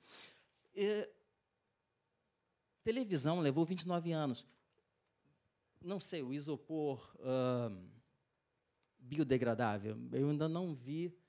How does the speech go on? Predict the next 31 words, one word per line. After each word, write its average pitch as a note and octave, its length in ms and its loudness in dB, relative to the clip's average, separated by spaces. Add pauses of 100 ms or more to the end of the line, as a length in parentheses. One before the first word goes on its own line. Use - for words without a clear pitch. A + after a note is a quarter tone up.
(160)
essa C3 240 -8
apropriação. C#3 680 -6
Um D3 60 -6
exemplo, A#2+ 440 -4
se - 160 -14
vocês B2 460 -10 (160)
souberem, C3 500 -8
pode C#3 180 -12
dizer. B2 380 -6 (380)
Ah, B2+ 280 -2 (420)
quando C#3 160 -12
eu C#3 60 -12
terminei D3+ 360 -10
o - 20 -8
mestrado, F3+ 960 -2 (140)
eu D#3 120 -2
li F#3 380 -4
uma, F#3+ 360 -8
um D3+ 180 -12
artigo F#3+ 500 -6
dizendo F3 320 -2
que F3 260 -6 (560)
um C#3 280 -2
pesquisador, C#3 720 -2
amigo D#3+ 240 -2
nosso, F#3+ 440 0
né, F#3 160 -2
desenvolveu D#3 960 0 (200)
um C#3+ 580 -4
isopor C#3 380 -2
biodegradável. C#3+ 760 -2